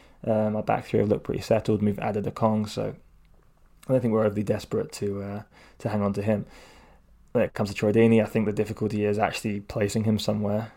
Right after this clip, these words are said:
I'm not sure how much interest there actually is, uh, especially domestically. Um, I know there's talk of Turkey and, and, and others, but in England, <laughs> it's a big contract to take on for a thirty-two-year-old, so maybe a loan at best, I'd say.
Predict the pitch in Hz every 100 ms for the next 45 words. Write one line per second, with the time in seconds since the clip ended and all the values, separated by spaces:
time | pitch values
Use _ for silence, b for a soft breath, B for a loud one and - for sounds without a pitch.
0 | - 117 110 107 - 117 - 107 104 101
1 | 117 107 - 107 - 110 113 - 120 104
2 | 104 110 - B B B - 110 101 -
3 | 113 - 98 101 101 101 - 104 - 107
4 | 104 - - 101 101 101 104 104 101 98
5 | 127 110 101 - 104 104 123 104 101 101
6 | 107 110 - 107 107 - 107 104 101 -
7 | - - B B B B B _ _ _
8 | - 117 120 120 120 113 - - - -
9 | - 104 123 120 - 120 113 101 110 110
10 | 101 113 107 104 - 104 101 113 110 101
11 | 107 - 113 110 107 - - - _ -
12 | _ _ _ _ _ - 120 123 131 131
13 | 123 123 127 131 - - - 135 113 -
14 | - - - 127 131